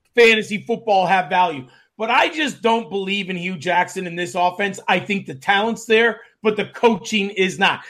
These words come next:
You need a, um, a perfect – situation of talent with coaching, and they don't have that.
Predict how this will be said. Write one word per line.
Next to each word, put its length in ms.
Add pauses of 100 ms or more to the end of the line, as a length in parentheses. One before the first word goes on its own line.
(160)
You 400
need 540 (400)
a, 500 (760)
um, 560 (320)
a 100
perfect – 840 (300)
situation 880
of 120
talent 580
with 240
coaching, 640 (180)
and 160
they 140
don't 220
have 320
that. 260